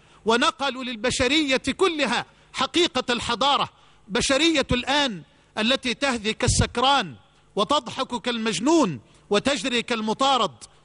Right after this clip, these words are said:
تئن من الألم، تبحث عن أي شيء، وهي في الحقيقة تملك من أمور الدنيا كل شيء،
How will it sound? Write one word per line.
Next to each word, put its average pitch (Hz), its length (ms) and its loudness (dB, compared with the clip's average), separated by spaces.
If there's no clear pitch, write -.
تئن 294 420 0
من 254 140 2
الألم، 233 460 -2
تبحث 277 460 -2
عن 262 220 2
أي 277 320 -2
شيء، 294 320 -2
وهي 269 300 2
في - 100 -6
الحقيقة 277 580 -2
تملك 285 640 -2
من 254 240 0
أمور 285 300 2
الدنيا 247 460 0
كل 240 340 -2
شيء، 240 320 0